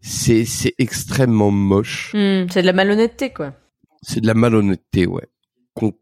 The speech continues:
Speaker 1: concrètement, c'est de la malhonnêteté.
Speaker 2: Mm. Ou te proposer la terrasse parce qu'il y a plus personne à l'in-, enfin, il y a pas, il y a pas de place à l'intérieur,
Speaker 1: Ouais,
Speaker 2: alors que
Speaker 1: ouais, ouais, non,
Speaker 2: visiblement,
Speaker 1: mais
Speaker 2: il y en avait.
Speaker 1: C'est ça. Moi, ça, ça, ça reste vraiment dans des moments que je, que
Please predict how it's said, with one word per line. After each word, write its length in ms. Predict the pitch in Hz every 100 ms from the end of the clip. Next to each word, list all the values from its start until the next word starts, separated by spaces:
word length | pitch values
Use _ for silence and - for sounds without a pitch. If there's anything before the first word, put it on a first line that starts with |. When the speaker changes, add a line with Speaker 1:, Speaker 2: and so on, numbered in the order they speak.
| -
Speaker 1:
concrètement, 640 | 123 - 110 92 104 104
c'est 140 | - 92
de 40 |
la 80 | 90
malhonnêteté. 680 | 85 82 82 82 - - -
Speaker 2:
Mm. 340 | 220 196 185 190 _ _ _ _ _ -
Ou 60 | 208
te 120 | 180
proposer 520 | 208 208 180 202 202
la 120 | 196 190
terrasse 460 | 202 185 196 196
parce 180 | 180 170
qu'il 120 | 180
y 40 | 175
a 80 |
plus 120 | 175 180
personne 300 | 180 190 175
à 60 |
l'in-, 220 | 170 170
enfin, 140 | 180 165
il 40 |
y 40 | 151
a 40 |
pas, 260 | 190 175 165
il 40 |
y 40 |
a 20 | 160
pas 100 | 175
de 40 |
place 200 | 185 180
à 40 |
l'intérieur, 440 | 175 165 170 185 196
Speaker 1:
Ouais, 60 | -
Speaker 2:
alors 180 | 107 196
que 40 |
Speaker 1:
ouais, 40 | 185
ouais, 40 |
non, 60 | 175
Speaker 2:
visiblement, 500 | 190 - 71 - 180
Speaker 1:
mais 60 |
Speaker 2:
il 20 | 175
y 40 |
en 80 | 160
avait. 440 | 160 175 185 180 170 _ _ _
Speaker 1:
C'est 260 | - - 104
ça. 320 | 82 92 90
Moi, 280 | 90 85 82
ça, 180 | - 87
ça, 200 | - -
ça 260 | 85 - 95
reste 160 | 98 90
vraiment 300 | 104 110 117
dans 160 | 101
des 120 | 87
moments 300 | 85 82 92
que 80 | 95
je, 120 | 87
que 240 | 82 82